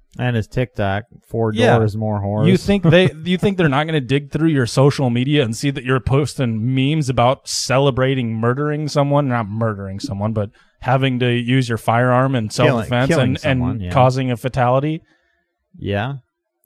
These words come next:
Speaker 1: Um, and nowadays, hundred percent, they would go through your social media and say you had to defend yourself.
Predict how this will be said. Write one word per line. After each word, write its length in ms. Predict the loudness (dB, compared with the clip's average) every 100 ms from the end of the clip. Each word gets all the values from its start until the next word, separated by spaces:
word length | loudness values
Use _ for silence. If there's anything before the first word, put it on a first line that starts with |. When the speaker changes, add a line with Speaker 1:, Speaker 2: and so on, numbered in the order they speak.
| _
Speaker 1:
Um, 380 | -4 -2 -2 -4
and 160 | -4
nowadays, 540 | 0 0 2 0 -2 -4
hundred 280 | -4 -2
percent, 380 | -4 -4 -2 -2
they 120 | -2 0
would 180 | -2
go 140 | 0 -2
through 220 | -2 -2
your 120 | -2
social 340 | -2 -4 -4 -6
media 380 | -4 -2 -2
and 200 | -2 -4 -4
say 180 | -2
you 200 | 0 0
had 280 | 2 0 0
to 120 | -2 -6
defend 320 | -6 -8 -8
yourself. 500 | -8 -6 -6 -6